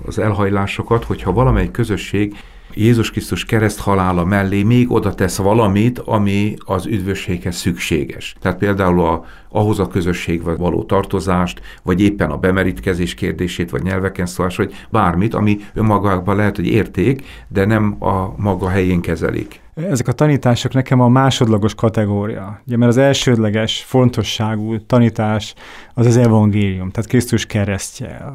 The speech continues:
Speaker 2: A messiás eljött az írásoknak megfelelni, a bűnénkért meghalt, eltemették, föltámadt, megjelent. Ezt hirdetjük, így lettetek hívőké, ezáltal üdvözültök, ha ehhez ragaszkodtok,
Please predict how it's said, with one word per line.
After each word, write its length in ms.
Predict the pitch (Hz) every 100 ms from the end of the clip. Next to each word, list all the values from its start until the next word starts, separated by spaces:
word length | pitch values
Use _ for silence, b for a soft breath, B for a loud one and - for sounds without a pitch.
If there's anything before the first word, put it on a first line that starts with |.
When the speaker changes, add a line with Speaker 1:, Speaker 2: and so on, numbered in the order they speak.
| 143
Speaker 2:
A 60 | 120
messiás 520 | 120 101 - 104 95
eljött 520 | 156 131 123 117 107
az 100 | 104
írásoknak 560 | 107 101 98 110 101 101
megfelelni, 540 | 107 104 - 110 113
a 40 | 107
bűnénkért 500 | 110 107 98 101 101
meghalt, 560 | 131 123 117 107 101
eltemették, 580 | 123 110 110 107 104 101
föltámadt, 720 | - 127 117 110 104 101 92
megjelent. 640 | 131 123 110 104 101 95 - B B -
Ezt 260 | 135 -
hirdetjük, 760 | 139 135 123 117 - 113 107 - B B
így 180 | - 127
lettetek 420 | 117 - 110 101
hívőké, 640 | - 139 127 117 110 113 113
ezáltal 560 | 143 123 117 107 104 113
üdvözültök, 640 | 143 139 120 117 110 120
ha 200 | - 127
ehhez 240 | 123 110
ragaszkodtok, 880 | 110 98 98 - 104 - - 101 -